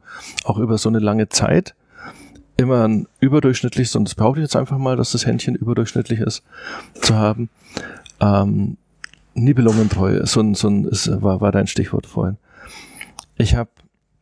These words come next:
seit neunzehnhundertsechsundneunzig Personalverantwortung gehabt in einem ziemlich unwichtigen Beruf, nämlich Sportjournalismus.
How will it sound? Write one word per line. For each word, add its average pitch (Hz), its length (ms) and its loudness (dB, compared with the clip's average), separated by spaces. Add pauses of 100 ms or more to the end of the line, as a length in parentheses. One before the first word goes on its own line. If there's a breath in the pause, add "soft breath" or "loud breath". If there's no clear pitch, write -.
seit 123 260 2
neunzehnhundertsechsundneunzig 107 1000 0
Personalverantwortung 95 880 0
gehabt 95 300 -4
in 98 400 0
einem 101 200 0
ziemlich 117 300 0
unwichtigen 107 540 0
Beruf, 101 260 0
nämlich 98 220 0
Sportjournalismus. - 800 -2